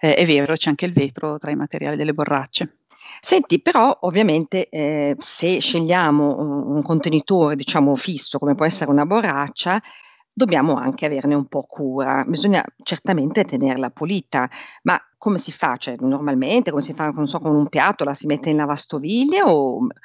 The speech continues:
Speaker 2: ci sono altri modi? Se sono in giro, per esempio, come la lavo?
Speaker 1: Allora, il lavaggio in lavastoviglie come manutenzione sicuramente è il più consigliato quando la borraccia lo tollera.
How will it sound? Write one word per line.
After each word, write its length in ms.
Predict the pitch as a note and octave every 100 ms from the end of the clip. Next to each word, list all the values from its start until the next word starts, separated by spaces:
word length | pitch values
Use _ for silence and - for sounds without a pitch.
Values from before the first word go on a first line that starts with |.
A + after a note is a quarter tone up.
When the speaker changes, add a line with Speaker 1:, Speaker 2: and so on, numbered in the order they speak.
| -
Speaker 2:
ci 120 | - -
sono 200 | D3 C3+
altri 240 | C3+ D3
modi? 300 | C#3+ C#3 D3
Se 100 | C#3+
sono 200 | E3+ F#3
in 140 | F3
giro, 380 | E3+ D#3 C#3 C3+
per 140 | C3+ D3+
esempio, 540 | C#3+ D3 D#3+ D3 D3
come 260 | - E3+ D#3+
la 100 | C#3+
lavo? 480 | C3+ C3 D#3 C#3 D3+ _ _ _ - - -
Speaker 1:
Allora, 640 | E3+ G3 F#3+ E3+ - D#3+ -
il 160 | G#3+ G#3+
lavaggio 960 | G3+ G3 G3 G3 G3+ A#3 A#3 C4+ C4+
in 120 | G#3
lavastoviglie 640 | G3 F#3+ - G3+ A3+ D4
come 160 | D4 F#3
manutenzione 680 | E3+ F#3 - F#3 - A#3+ C4+
sicuramente 800 | - G#3+ F#3+ F#3 A3+ B3 C#4+ C4
è 100 | G3
il 80 | F#3
più 160 | -
consigliato 840 | F3+ E3 - E3+ D#3+ G#2+ - C4 C4+
quando 540 | - G3 E3+ F#3+ G#3 B3
la 140 | G3
borraccia 480 | F3+ G3+ D#3 C#3 F3+
lo 80 | E3+
tollera. 500 | D#3+ D#3 D#3 C#3